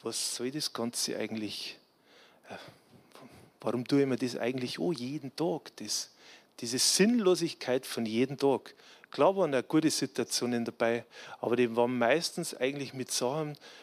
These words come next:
bedingt, die vordergründig dann wieder zu einem größeren Loch geführt haben, wie es im Vorfeld war. Und ich sehe es an den Nicken von dem einen oder anderen, dass euch genauso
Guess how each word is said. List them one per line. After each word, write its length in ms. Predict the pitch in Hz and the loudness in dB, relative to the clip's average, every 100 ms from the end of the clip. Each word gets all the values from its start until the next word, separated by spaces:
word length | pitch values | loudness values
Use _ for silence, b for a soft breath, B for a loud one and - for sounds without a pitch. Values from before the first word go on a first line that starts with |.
| B | B
bedingt, 840 | - - - 147 185 - - - | -6 -6 0 0 0 -4 -10 -6
die 100 | 131 | -6
vordergründig 760 | 127 - 131 151 147 147 147 139 - | -4 2 2 2 -2 -4 -4 -6 -4
dann 240 | 131 127 | -4 -2
wieder 200 | 139 151 | -6 -6
zu 220 | - 139 | -4 -4
einem 120 | 131 | -4
größeren 520 | - 127 139 147 135 127 | -4 -2 -2 0 0 0
Loch 320 | 127 - - | -2 -2 -12
geführt 380 | - 135 135 139 | -8 -4 -4 -4
haben, 200 | 135 135 B B B - | -8 -10 B B B -2
wie 60 | |
es 260 | 127 - - | -2 -2 -6
im 160 | - 123 | -8 -6
Vorfeld 480 | 139 123 107 98 | -6 -2 -4 -2
war. 180 | 104 107 - _ _ _ _ _ _ _ _ B B B B B - | -4 -6 -8 _ _ _ _ _ _ _ _ B B B B B -14
Und 80 | 117 | -8
ich 80 | - | -2
sehe 120 | 175 | 0
es 120 | - | 6
an 140 | 165 | 6
den 220 | 147 147 151 | 8 6 6
Nicken 380 | 185 - 202 | 4 4 0
von 220 | 185 175 170 | 0 0 2
dem 180 | 165 | 2
einen 220 | 151 160 180 | 4 6 6
oder 180 | 156 | 6
anderen, 420 | 135 156 185 170 160 | 6 6 6 4 6
dass 380 | 151 - - | 6 4 2
euch 400 | 139 160 165 - | 6 8 6 0
genauso 720 | - 139 135 147 170 160 151 | 2 6 8 8 6 6 4